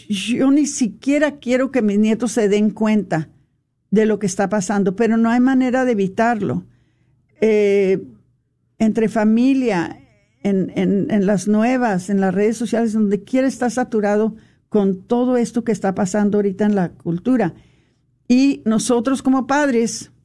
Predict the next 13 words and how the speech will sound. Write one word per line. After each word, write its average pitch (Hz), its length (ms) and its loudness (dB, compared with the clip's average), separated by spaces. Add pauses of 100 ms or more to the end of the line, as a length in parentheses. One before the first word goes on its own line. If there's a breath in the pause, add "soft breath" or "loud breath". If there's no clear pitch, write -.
(200)
tenemos 220 520 0
una 214 260 2
obligación 202 640 0
y 185 80 -4
tenemos 196 420 -2
un 208 120 0
deber 196 260 2
muy 247 340 4
grande 247 500 0 (500 soft breath)
de 208 180 2
ayudarlos 226 960 0 (200)
a 190 180 0
tener 202 600 0